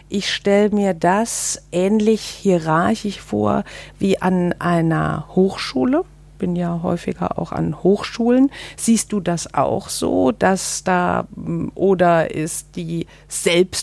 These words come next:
Selbstorganisation wie in selbstorganisierenden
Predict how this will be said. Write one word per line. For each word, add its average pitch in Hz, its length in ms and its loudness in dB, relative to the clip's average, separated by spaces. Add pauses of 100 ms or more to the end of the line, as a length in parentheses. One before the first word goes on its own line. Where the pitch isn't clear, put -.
(240)
Selbstorganisation 180 1200 0 (300)
wie 185 80 0
in 175 100 2
selbstorganisierenden 170 1400 2